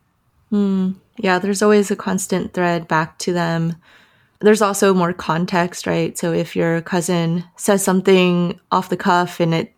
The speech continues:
seems a little uncharacteristic of them, you're like, "Oh, what's going on?" It's like, "Oh, you know, mom's not doing well. They're more stressed in this time of life." Like, you get more context around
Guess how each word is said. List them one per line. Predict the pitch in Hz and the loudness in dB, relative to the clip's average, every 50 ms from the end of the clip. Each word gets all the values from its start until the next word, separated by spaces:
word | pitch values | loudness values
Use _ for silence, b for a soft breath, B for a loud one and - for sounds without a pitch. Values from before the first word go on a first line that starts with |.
| _ _ | _ _
seems | - - - 208 196 196 190 190 | -6 0 2 2 4 4 2 2
a | 180 | 2
little | 175 175 175 175 170 | 2 2 2 0 0
uncharacteristic | - - 170 170 - - 180 165 170 165 - 185 180 170 - - 180 175 | 0 0 -2 -4 -4 -4 -4 -4 -4 -4 -4 -2 -2 -2 -4 -6 -6 -6
of | - 165 160 170 | -6 -6 -4 -2
them, | 175 170 165 165 160 160 156 b b b b b b | -2 0 0 0 0 -2 -4 b b b b b b
you're | 180 175 | -6 -6
like, | 170 - - | -4 -2 0
"Oh, | 233 226 | 0 0
what's | 208 196 - | 0 -2 -2
going | - 190 185 175 180 | -2 0 0 2 2
on?" | 180 170 165 165 | 2 2 2 0
It's | 175 185 - - | -2 -6 -8 -8
like, | 180 175 - | -10 -6 -2
"Oh, | - 190 180 180 175 170 170 175 175 170 _ | 0 2 2 2 2 2 0 0 -2 -6 _
you | - 202 185 | -6 -4 -4
know, | 170 170 170 165 170 170 170 175 | -2 -2 -4 -4 -6 -6 -6 -6
mom's | 185 185 185 185 185 190 190 - | -2 2 2 2 2 2 0 0
not | 190 185 - | 0 0 0
doing | 170 190 180 180 175 175 175 | 2 2 2 2 2 2 2
well. | 175 170 165 160 160 160 160 165 - | 2 2 2 2 2 2 0 0 2
They're | - 185 175 170 165 170 - - | 4 4 4 4 4 0 -2 -2
more | 196 185 175 175 | 0 0 0 0
stressed | 170 - - - 180 170 170 165 170 165 - - - - - - | -2 -4 -2 0 2 2 2 2 0 -2 -4 -8 -8 -10 -8 -4
in | - 180 175 | -2 0 0
this | 175 175 - | 0 0 -2
time | - 185 160 165 165 | -2 -2 0 0 -2
of | 165 156 165 | -2 -2 -2
life." | 165 160 160 160 165 160 - | -2 0 0 0 -2 -4 -6
Like, | 175 170 - | -8 -4 0
you | 208 202 | 0 2
get | 196 208 196 180 - 185 | 2 2 2 2 2 0
more | 196 185 180 | 0 0 -2
context | 180 - - 165 165 165 - 175 160 160 - - - | -4 -4 -2 -2 -2 -2 -2 -4 -4 -4 -6 -8 -8
around | 175 165 165 160 156 160 165 | -6 -4 -4 -4 -4 -4 -6